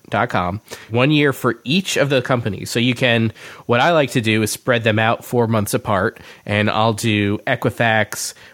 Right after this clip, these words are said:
one month, four months later, I'll do Experian, and four months later, I'll do TransUnion. And that way, I've got it on a schedule, I've got it on a calendar, I just go to one site and get it all taken care of.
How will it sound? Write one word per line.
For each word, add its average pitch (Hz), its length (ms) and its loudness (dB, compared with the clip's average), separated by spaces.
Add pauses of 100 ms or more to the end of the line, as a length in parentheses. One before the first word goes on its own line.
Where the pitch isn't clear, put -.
one 143 240 2
month, 131 640 0
four 127 160 2
months 117 240 2
later, 127 540 2
I'll 107 240 4
do 104 440 0
Experian, 131 920 2
and 104 360 0
four 113 160 2
months 104 260 0
later, 101 440 0
I'll 98 80 -4
do 98 160 -4
TransUnion. 104 840 0 (400)
And 104 500 0 (180)
that 120 220 0
way, 107 320 2
I've 95 140 -2
got 123 180 0
it 131 80 2
on 120 120 2
a 110 40 0
schedule, 165 400 0
I've 127 140 2
got 104 160 2
it 95 60 0
on 95 80 -2
a 92 60 -4
calendar, 156 520 2
I 110 100 2
just 104 420 -2
go 120 160 4
to 110 160 2
one 113 260 2
site 160 360 0
and 104 280 -2
get 113 140 0
it 110 80 2
all 117 160 2
taken 104 280 -4
care 165 300 2
of. 151 200 0